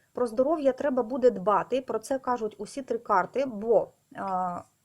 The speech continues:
необхідність дбати про здоров'я — це десятка мечів, це може бути хвороба, нездужання. А справедливість вказує на те, що ваше самопочуття буде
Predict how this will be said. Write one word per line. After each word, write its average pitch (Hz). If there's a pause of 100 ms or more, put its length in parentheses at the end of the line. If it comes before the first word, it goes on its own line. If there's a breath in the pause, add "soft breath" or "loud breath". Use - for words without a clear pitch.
(380)
необхідність 226
дбати 208
про 208
здоров'я — 196
це 208
десятка 190
мечів, 208 (340 soft breath)
це -
може 240
бути 202
хвороба, 208
нездужання. 214 (680 soft breath)
А 233
справедливість 254
вказує 226
на 214
те, 320
що -
ваше 247
самопочуття 233
буде 220